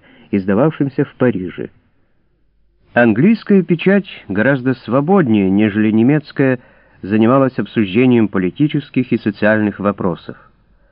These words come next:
Писатели Карлейль и Шелли нещадно критиковали существующие на острове порядки.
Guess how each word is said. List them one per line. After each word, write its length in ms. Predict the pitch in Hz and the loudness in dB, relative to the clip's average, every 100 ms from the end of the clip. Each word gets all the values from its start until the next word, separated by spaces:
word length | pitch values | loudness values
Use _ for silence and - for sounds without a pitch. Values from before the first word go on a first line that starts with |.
| _ _ _ | _ _ _
Писатели 640 | 98 - 170 170 170 151 | -6 -2 -2 0 0 0
Карлейль 760 | 127 156 156 147 143 139 123 - | 0 -2 0 0 2 2 0 -2
и 120 | 117 113 | -4 -4
Шелли 600 | - 123 127 127 135 131 _ _ _ | -2 0 2 2 0 -4 _ _ _
нещадно 560 | - 98 - 127 127 135 | -4 -4 -2 -2 0 -2
критиковали 720 | 127 131 120 131 127 143 139 | 0 -2 -2 -2 2 2 0
существующие 920 | 135 131 113 113 - 113 127 120 - 107 | -2 -4 -6 -6 -4 0 0 0 0 2
на 160 | 98 | 2
острове 480 | 107 117 - 110 113 | 0 -2 -6 -4 -4
порядки. 600 | 117 143 131 - - - | -2 -2 -2 -6 -14 -18